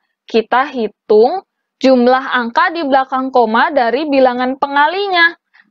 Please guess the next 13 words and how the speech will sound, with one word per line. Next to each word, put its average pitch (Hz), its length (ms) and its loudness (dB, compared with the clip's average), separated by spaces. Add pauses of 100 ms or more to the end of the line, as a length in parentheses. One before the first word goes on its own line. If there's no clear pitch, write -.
Berarti 233 400 -2
di 311 80 -2
sini 233 440 0
ada 233 600 -2
satu, 233 1120 0 (560)
dua, 226 960 2 (400)
tiga. 262 480 0 (280)
Ada 226 600 0
tiga 240 400 -2
angka 233 560 -2
di 311 160 -6
belakang 233 560 -2
koma, 349 400 -2